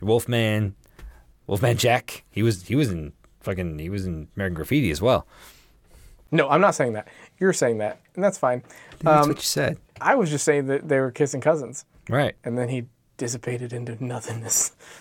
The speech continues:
Speaker 2: Uh,
Speaker 1: And then they had squid babies.
Speaker 2: No.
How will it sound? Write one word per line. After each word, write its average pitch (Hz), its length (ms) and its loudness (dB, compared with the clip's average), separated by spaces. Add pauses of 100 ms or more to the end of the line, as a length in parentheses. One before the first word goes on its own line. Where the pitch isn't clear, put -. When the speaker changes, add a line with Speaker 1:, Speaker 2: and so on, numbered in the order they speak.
(840)
Speaker 2:
Uh, 113 320 2
Speaker 1:
And 87 100 -4
then 80 80 -2
they 82 80 -2
had 90 160 -4
squid 117 240 -2
babies. 82 380 -2 (840)
Speaker 2:
No. 170 320 4